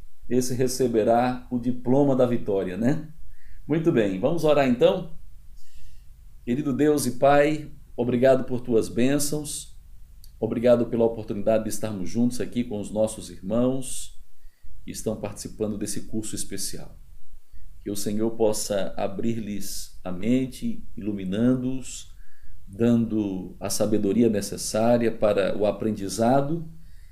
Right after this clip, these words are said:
e também para o compartilhamento desse aprendizado com a igreja,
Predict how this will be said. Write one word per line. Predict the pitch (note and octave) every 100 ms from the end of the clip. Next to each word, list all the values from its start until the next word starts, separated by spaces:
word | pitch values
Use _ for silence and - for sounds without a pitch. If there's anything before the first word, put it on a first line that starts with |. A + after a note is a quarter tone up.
| -
e | B2+
também | - A#2 A#2 B2+
para | B2+ B2 A#2
o | -
compartilhamento | - F#3+ G#3 F3 D3 - B2+ G#2 A#2 C3 A#2
desse | G#2 B2 B2
aprendizado | G#2+ A2+ G2+ F2 G#2+ A#2 B2 C3 C#3 - - - - -
com | A2
a | G#2+
igreja, | E2+ F#2+ A2+ C3+ B2 C3 C3+